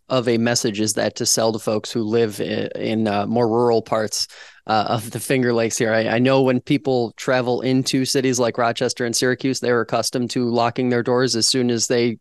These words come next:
get out of the car. Um, but, uh, uh, fortunately, in more rural communities too, that's also a necessity, right?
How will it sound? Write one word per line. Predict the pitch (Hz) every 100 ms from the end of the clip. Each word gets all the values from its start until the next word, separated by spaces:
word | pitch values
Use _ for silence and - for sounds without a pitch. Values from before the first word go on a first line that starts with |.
| -
get | 135
out | 123 123
of | 117
the |
car. | 113 120 131 143 - - - _
Um, | 123 113 107 - -
but, | 123 117 - 127 - - -
uh, | 117 123
uh, | - 107
fortunately, | - - 143 135 139 127 131 143 135 -
in | - 120 117 117 110 _ - 107
more | 120 120
rural | 117 127 127
communities | 123 127 127 120 117
too, | - 135
that's | 127 117
also | 120 120 127 120 120
a | 123
necessity, | 117 127 131 - 107
right? | 107 135